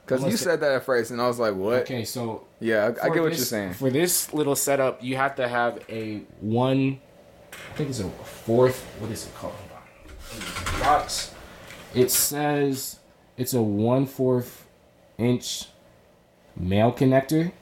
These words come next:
Speaker 2: It's kinda like the fat, uh, headphone adapter.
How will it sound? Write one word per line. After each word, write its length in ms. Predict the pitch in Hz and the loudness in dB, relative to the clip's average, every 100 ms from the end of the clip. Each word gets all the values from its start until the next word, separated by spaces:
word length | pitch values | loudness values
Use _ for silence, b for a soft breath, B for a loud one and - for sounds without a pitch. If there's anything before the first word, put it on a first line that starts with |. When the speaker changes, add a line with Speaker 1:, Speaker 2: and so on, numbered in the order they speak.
| - - - | -20 -20 -20
Speaker 2:
It's 100 | - | -4
kinda 160 | 156 | 2
like 200 | 143 123 | 4 2
the 100 | 110 | 0
fat, 580 | 101 - 110 117 117 - - - - - _ _ _ _ _ _ _ _ - | -2 0 2 4 2 -2 -20 -20 -20 -20 _ _ _ _ _ _ _ _ -12
uh, 140 | 117 101 | -6 -4
headphone 560 | 95 107 - 117 113 107 - - - | 0 0 2 2 2 -2 -12 -12 -4
adapter. 520 | 110 110 110 113 127 | 2 4 4 2 0